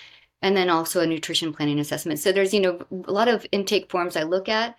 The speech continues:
And then, of course, just talking to the person too, 'cause it's, you know, there's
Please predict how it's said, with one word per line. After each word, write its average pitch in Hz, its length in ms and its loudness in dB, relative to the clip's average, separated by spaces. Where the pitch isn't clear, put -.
And 196 120 -2
then, 190 80 0
of - 100 -14
course, 190 180 -2
just 185 160 -6
talking 175 500 -2
to 147 440 0
the 170 100 -8
person 156 340 -4
too, 147 420 0
'cause 151 260 -4
it's, - 320 -6
you 170 80 -4
know, 139 160 0
there's 147 240 -10